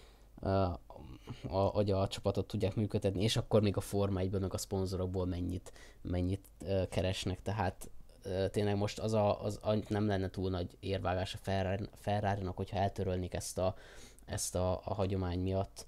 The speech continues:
illetve a nagy múlt miatt kapott, ö, kapott plusz pénzt. Ö, tehát ezt simán ki lehetne osztani a kisebb csapatoknak, csak itt megint felmerülne-, felmerülnek a kérdések, hogy hogyan osztják szét, milyen mértékben, milyen arányban, úgy, hogy a,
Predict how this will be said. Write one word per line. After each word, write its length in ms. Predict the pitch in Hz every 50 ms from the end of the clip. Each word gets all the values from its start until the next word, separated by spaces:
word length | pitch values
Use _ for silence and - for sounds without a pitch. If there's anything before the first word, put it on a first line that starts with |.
| - - - - -
illetve 280 | - 92 98 - - 95
a 120 | 87 92
nagy 220 | 101 98 98 98
múlt 260 | 101 95 92 90 - -
miatt 220 | 104 90 90 -
kapott, 460 | - - 95 - 107 98 - - -
ö, 200 | - 95 95 95 - - - - -
kapott 300 | - - - - 95 -
plusz 260 | - 95 98 - -
pénzt. 400 | - - 101 104 101 - - - - - - - - - - - - - - - - - - - - - - - - - - -
Ö, 320 | - 110 107 113 113 110 104 - -
tehát 220 | - - 120 120 -
ezt 180 | 127 123 -
simán 320 | - - - 120 104 104 101
ki 100 | - 107
lehetne 280 | 92 92 - - 104
osztani 300 | 95 92 - - - 85
a 60 | 82 -
kisebb 300 | - 101 - - 90 -
csapatoknak, 600 | - - - 107 104 - 110 - - 123 117 -
csak 180 | - 123 -
itt 100 | 113 110 -
megint 300 | 123 123 120 120 110 -
felmerülne-, 500 | - 104 95 98 104 101 95 95 92 - -
felmerülnek 600 | - - 110 107 110 107 104 104 101 98 95 -
a 80 | 92
kérdések, 500 | - - 101 101 104 120 120 - 120 -
hogy 180 | - 107 104 -
hogyan 400 | - - - - 113 101 104 98
osztják 440 | 92 90 95 - - - 87 90 -
szét, 540 | - - - 101 104 113 120 113 - - -
milyen 360 | - - 104 104 101 98 104 107
mértékben, 560 | 101 101 101 95 - - 104 92 92 90 87
milyen 240 | 92 95 104 110 107
arányban, 380 | 104 101 98 98 95 92 92
úgy, 180 | 101 98 95 -
hogy 120 | 104 92
a, 220 | 90 90 90 -